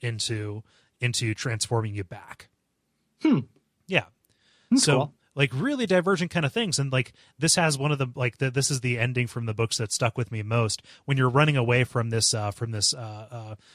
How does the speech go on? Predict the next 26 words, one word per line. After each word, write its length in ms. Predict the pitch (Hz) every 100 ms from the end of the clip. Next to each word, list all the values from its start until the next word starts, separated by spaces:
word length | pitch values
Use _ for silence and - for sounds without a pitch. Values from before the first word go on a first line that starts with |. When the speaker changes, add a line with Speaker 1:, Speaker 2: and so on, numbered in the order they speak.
| -
Speaker 1:
you 80 | 117
know, 100 | 104 113
danger 440 | 123 113 113 110
or 100 | 107
whatever 380 | 107 104 117 156
<laughs> 0 |
that 120 | 127
is 140 | 120 117
out 120 | 113
there 80 | 117
in 60 | 110
the 60 |
forest, 380 | - 123 113 - - -
if 140 | 131 123
you 100 | 156
opt 360 | 127 135 -
to, 100 | 135
to 160 | 127 127
jump 280 | 113 123 123
into 220 | 123 123
the 80 | 113
water, 440 | 98 165 185 107 - _ - -
the 80 |
transformation 640 | 135 160 160 143 131 151 139
is 100 | 120
completed. 540 | - 104 226 240 98